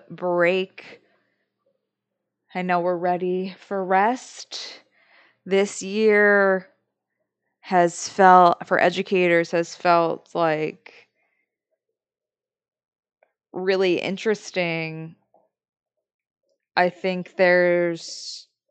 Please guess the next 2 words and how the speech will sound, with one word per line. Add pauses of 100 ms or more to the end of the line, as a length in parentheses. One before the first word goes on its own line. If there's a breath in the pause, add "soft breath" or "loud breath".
(1400)
this (600)
simultaneous,